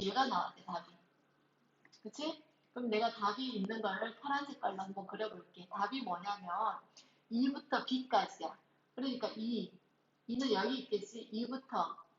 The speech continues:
B는 어디까지인지 모르겠는데 일단 이부터 어디까지야? B까지야, B. B까지니까 여기 오 있었지, 오.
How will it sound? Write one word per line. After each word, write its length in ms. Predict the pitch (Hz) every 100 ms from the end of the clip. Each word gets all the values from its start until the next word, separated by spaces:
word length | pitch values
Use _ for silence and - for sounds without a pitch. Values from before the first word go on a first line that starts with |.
| _ _
B는 260 | - 311 349
어디까지인지 800 | 277 190 190 254 285 277 254
모르겠는데 500 | 214 196 202 220 214
일단 280 | 247 254 247
이부터 500 | 214 240 254 262 262
어디까지야? 880 | 220 185 233 - 262 - 254 247 -
B까지야, 680 | 277 277 - 208 180 - - -
B. 120 | 190 - _ _ _ _ _ _ _ _ _ _ _ _
B까지니까 960 | 277 269 285 262 233 214 240 240 -
여기 320 | 226 233 254 202
오 180 | 233 262
있었지, 440 | 294 285 196 -
오. 280 | - 185 185